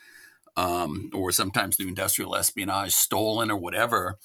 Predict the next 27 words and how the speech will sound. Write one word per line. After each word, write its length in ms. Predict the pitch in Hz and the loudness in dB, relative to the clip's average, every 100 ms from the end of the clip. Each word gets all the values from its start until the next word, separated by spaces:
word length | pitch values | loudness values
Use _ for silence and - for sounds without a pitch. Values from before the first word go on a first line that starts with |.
| - - - - _ - | -16 -14 -16 -20 _ 0
um, 300 | 101 104 104 | 2 2 0
they 100 | 101 | 2
have 220 | 104 117 | 4 4
to 60 | 123 | 2
be 180 | 110 110 - | 0 0 0
integrated 640 | 139 120 117 110 104 101 123 | 2 4 4 4 2 0 0
into, 640 | 117 113 117 101 98 85 - | 2 2 2 2 2 -2 -2
uh, 260 | 95 87 73 | -2 0 2
systems. 760 | - 156 - 113 92 95 - - - - - - | 2 4 2 0 -2 0 -2 -4 -18 -14 -16 -12
And 160 | - 113 | -2 2
whether 200 | 117 110 | 4 6
that's, 300 | 110 101 - | 4 4 2
uh, 180 | 98 80 | 2 2
weapons 560 | 110 117 127 117 104 | 2 2 2 0 2
or 100 | 95 | 0
some 320 | 101 - 101 98 | 2 2 0 0
kind 360 | - 98 90 | 0 0 0
of, 160 | 92 85 90 | -4 -6 -6
uh, 260 | 85 82 55 | -6 -6 -8
commercial 440 | - 117 127 - 90 | 0 2 4 2 0
application, 840 | 73 90 - 87 85 - 85 92 - - - - _ _ - | -2 -6 -4 -2 0 -2 -4 -6 -12 -18 -18 -18 _ _ -4
um, 720 | 95 92 98 - - 98 - - - 110 | -2 0 -2 -2 -6 -10 -12 -12 -8 -4
you 80 | |
know, 100 | 101 | -2
that's 280 | 101 104 - | 2 2 2
a 160 | 107 95 | 0 -2
long-term, 840 | 101 104 110 104 101 92 92 87 | 0 0 0 0 0 0 -4 -10